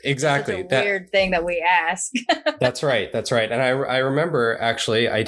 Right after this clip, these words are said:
Speaker 1: had never thought about this until this very moment, but there was a, a, another Japanese, uh, student in, in middle school, who was a classmate of mine, and she did a class project about, um, the different, uh, names for different generations of,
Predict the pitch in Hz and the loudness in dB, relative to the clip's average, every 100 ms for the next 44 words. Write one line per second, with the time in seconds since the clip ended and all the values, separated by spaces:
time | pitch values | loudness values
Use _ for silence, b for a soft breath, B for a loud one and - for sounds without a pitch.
0 | - 107 117 110 117 139 160 165 143 117 | -4 -2 0 2 2 2 0 0 0 0
1 | 101 104 98 104 101 95 95 110 127 120 | -2 -2 -2 0 0 0 -2 0 2 0
2 | 101 85 92 - - _ _ 110 104 104 | 0 -2 -6 -8 -20 _ _ -2 -2 0
3 | 113 117 113 113 104 101 101 101 95 101 | 0 2 0 0 0 0 0 0 2 0
4 | 113 120 120 107 113 107 101 - 98 90 | 0 0 0 0 0 0 0 -2 -2 0
5 | 90 85 - _ - 120 104 87 92 90 | 2 0 -4 _ -2 0 0 0 0 0
6 | 90 - - _ - 95 98 127 113 - | 0 -4 -14 _ -6 -2 0 0 0 0
7 | 90 87 90 82 - 104 - 90 82 80 | 0 0 0 0 2 2 2 0 2 2
8 | 82 - B B B 95 95 135 120 104 | 0 -4 B B B -4 -2 0 2 0
9 | 98 104 87 - 135 127 98 - 90 90 | 0 0 -2 -2 0 0 -2 -2 0 0
10 | 80 - _ 95 85 82 82 101 - 95 | 0 -6 _ 0 0 2 -2 -4 0 2
11 | 87 101 98 92 76 - _ _ _ - | 2 0 0 0 -2 -10 _ _ _ -2
12 | 87 80 76 - - - 110 110 98 95 | 0 2 0 -4 -8 -4 0 2 2 -2
13 | - 90 87 87 95 95 85 87 85 92 | -2 0 0 0 -2 0 0 2 2 2
14 | 95 85 80 78 | 0 0 0 0